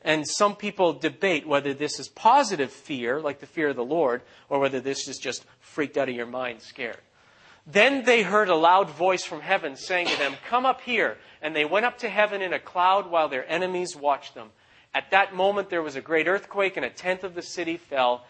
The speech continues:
Seven thousand people were killed in the earthquake, and the rest were terrified and gave glory to the God of heaven.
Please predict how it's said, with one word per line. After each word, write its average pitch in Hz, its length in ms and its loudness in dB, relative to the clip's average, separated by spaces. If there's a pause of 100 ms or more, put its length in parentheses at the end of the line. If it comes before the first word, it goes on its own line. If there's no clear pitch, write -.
(140)
Seven 220 500 0
thousand 180 540 2
people 175 320 -4
were 127 160 -4
killed 240 560 -2
in 151 140 -10
the 147 160 -10
earthquake, 147 600 -4 (220)
and 151 180 -6
the 135 100 -8
rest 185 440 0
were 180 140 -4
terrified 208 640 0
and 165 140 -10
gave 143 240 -4
glory 165 340 -4
to 170 140 -14
the 156 100 -10
God 127 300 0
of 120 80 -8
heaven. 120 300 -8